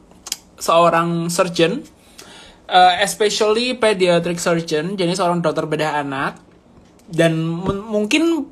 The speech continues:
belum terlalu ini ya, belum terlalu sifatnya happening seorang dokter yang sudah mengambil, eh, spesialis bedah anak tanpa harus mengambil spesialis bedah umum. Jadinya s-, dia, eh, beliau berarti dalam tanda kutip masih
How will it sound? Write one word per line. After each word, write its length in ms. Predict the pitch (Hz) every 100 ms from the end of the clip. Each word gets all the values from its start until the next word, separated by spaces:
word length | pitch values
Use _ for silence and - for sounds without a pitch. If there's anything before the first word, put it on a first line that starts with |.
| -
belum 240 | - 175 175
terlalu 640 | 196 208 208 214 214 214
ini 160 | 240 208
ya, 80 | 175
belum 160 | 165 165
terlalu 400 | 165 180 175 185
sifatnya 400 | 175 190 180 208
happening 560 | 180 160 170 160 180 202
seorang 400 | 175 165 170 156
dokter 400 | 143 - 175 185
yang 240 | 180 180
sudah 160 | 175 156
mengambil, 480 | 156 156 151 175 208 - - -
eh, 200 | - 180 175
spesialis 480 | - 180 180 175 202
bedah 400 | 175 156 151 156
anak 320 | 156 165 170 -
tanpa 240 | 160 160 175
harus 400 | 175 147 175 175
mengambil 400 | 185 165 156 160
spesialis 480 | 170 170 170 165 170
bedah 160 | 147
umum. 240 | 151 165 151
Jadinya 320 | 135 139 170
s-, 160 | 170
dia, 240 | - 160 156
eh, 400 | 160 156 156 151
beliau 480 | 147 170 202 202 - _ -
berarti 240 | 151 160 202
dalam 240 | 143 143
tanda 160 | 135 147
kutip 160 | 170
masih 480 | 202 170 170 170 170